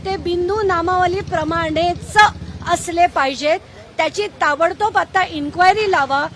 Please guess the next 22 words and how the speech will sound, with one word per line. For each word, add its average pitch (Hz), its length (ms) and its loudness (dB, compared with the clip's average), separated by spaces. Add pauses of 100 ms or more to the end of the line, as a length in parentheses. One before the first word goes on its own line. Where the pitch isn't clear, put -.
(320)
आणि 339 240 0
त्याचप्रमाणे 339 1000 0
ते 427 300 -8
अधिकारी 339 560 -2 (120)
घेतले 339 340 -8
गेले 320 240 0
पाहिजेत 294 520 -2 (480)
आणि 349 220 -2
याची 370 320 0
चौकशीचे 359 840 0
आदेश 302 600 0 (260)
देण्याची 349 420 0
विनंती 359 460 0
आम्ही 359 240 4
केली 294 320 -2
आहे. 320 160 0 (580)
त्या 370 160 6
व्यतिरिक्त 392 600 0 (500)
जेवढे 320 280 2
आर्म्स 381 480 0
लायसन्सेस 370 720 -4
आहेत 320 340 2